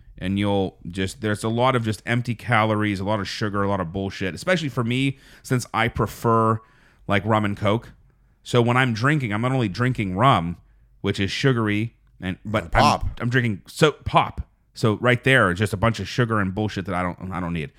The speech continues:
Speaker 1: So soda's out, alcohol's out. I'm probably either gonna go on Whole thirty again or do a, um,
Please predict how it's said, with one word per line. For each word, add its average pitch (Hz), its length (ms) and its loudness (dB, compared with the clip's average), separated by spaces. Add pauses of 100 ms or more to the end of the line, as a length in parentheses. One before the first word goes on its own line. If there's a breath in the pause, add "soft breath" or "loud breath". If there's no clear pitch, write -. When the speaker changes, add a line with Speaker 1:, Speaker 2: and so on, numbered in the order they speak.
(220 soft breath)
Speaker 1:
So 110 160 -2
soda's 151 460 4
out, 131 280 4 (440 loud breath)
alcohol's 107 520 4
out. 92 380 2 (480 loud breath)
I'm 110 140 2
probably 170 420 4
either 185 220 4
gonna 143 160 4
go 123 100 0
on 107 120 2
Whole 143 240 4
thirty 131 420 2
again 135 440 0 (460 soft breath)
or 110 180 2
do 110 460 2
a, 95 320 0
um, 82 560 -2